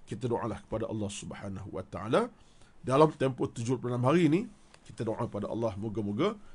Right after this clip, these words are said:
Allah bekalkan kita nikmat kesihatan badan dan kesihatan fizikal untuk kita tunggu Ramadan. Baik tuan-tuan, dah sebut tentang persoalan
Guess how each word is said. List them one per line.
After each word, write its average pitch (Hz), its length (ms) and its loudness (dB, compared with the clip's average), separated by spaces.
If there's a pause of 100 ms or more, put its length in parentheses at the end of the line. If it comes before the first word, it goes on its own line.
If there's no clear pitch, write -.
(300)
Allah 117 160 2
bekalkan 117 640 -2
kita 117 240 -6
nikmat 110 400 -4
kesihatan 104 640 -4
badan 139 400 4 (480)
dan 113 240 -4
kesihatan 104 400 -6
fizikal 110 480 -4
untuk 101 320 -6
kita - 160 -12 (160)
tunggu - 160 -12
Ramadan. 90 320 -10
Baik 165 160 0
tuan-tuan, 107 400 -2 (720)
dah 139 160 -2
sebut 185 320 2
tentang 147 400 0
persoalan 123 560 -2